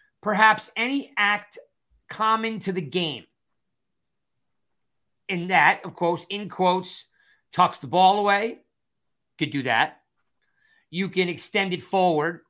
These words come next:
over, let's say you're going for a touchdown. You can, it's not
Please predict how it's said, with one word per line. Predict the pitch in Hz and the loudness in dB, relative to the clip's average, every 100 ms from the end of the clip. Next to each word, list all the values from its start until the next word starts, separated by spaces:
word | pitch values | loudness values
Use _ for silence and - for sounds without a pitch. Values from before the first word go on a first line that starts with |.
| - | -2
over, | 170 151 156 - | -2 0 -4 -8
let's | 143 | -6
say | 165 | -2
you're | 156 143 | -2 -2
going | 123 160 | 0 0
for | 147 139 | -2 -4
a | |
touchdown. | 165 165 - 147 175 180 _ - | -2 -4 -2 -2 -2 -6 _ -4
You | 190 208 | 0 0
can, | - - - 165 - _ | -2 -12 -16 -20 -20 _
it's | 233 - | -8 -6
not | 233 262 381 | 0 0 0